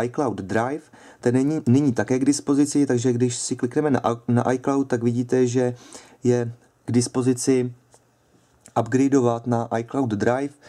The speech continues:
který byl právě představen na konferenci Apple, a který umožňuje vlastně posílat dokumenty, eh, z nejnovějšího operačního systému pro počítače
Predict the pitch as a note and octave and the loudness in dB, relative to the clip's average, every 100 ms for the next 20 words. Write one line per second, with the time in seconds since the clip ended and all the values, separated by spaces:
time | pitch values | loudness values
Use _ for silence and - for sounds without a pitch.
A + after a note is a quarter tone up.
0 | - - - A#2+ B2 B2 B2 B2 A#2+ B2+ | -20 -20 -4 0 2 2 0 0 -2 -2
1 | B2+ B2 B2 - B2 A#2+ C#3+ C#3 C3+ C3+ | -2 -2 -6 -6 -4 -2 -2 -2 -2 -2
2 | C3 B2 B2+ B2 C3+ C3 B2+ C3 A#2+ C3+ | -2 0 -2 0 0 -2 -2 -4 0 2
3 | B2+ B2 - - - - _ - A2+ A2+ | 2 0 -10 -20 -20 -20 _ -4 -4 -6
4 | - B2 B2 C3+ B2 B2+ B2+ C3 C3 B2 | -4 0 2 2 4 4 4 2 2 2
5 | B2 A#2+ C3+ B2 A#2 - D3 B2+ A2+ A2 | 0 -2 -4 -2 -6 -4 0 0 0 -2
6 | B2 D#3 C#3+ B2+ B2 A#2 A2+ - - - | -2 0 0 0 0 -2 -2 -12 -20 -20
7 | _ G2+ G2+ - - - _ - A#2 B2 | _ -6 -6 -6 -8 -10 _ 0 2 4
8 | B2 B2+ B2 - C3+ C3 B2+ A#2+ B2 - | 4 2 2 0 0 2 -2 -4 -8 -18
9 | _ _ _ _ A#2 B2+ B2+ B2 C#3 B2 | _ _ _ _ -2 0 -2 -2 -2 -2
10 | B2+ A#2+ B2+ C3 B2+ B2 A#2+ B2 A#2 G#2 | -6 -4 -2 0 0 0 0 0 0 -2
11 | F#2 A2+ A#2 D3 C#3+ - C#3+ C3 | -4 -6 -6 -4 -4 -2 -4 -4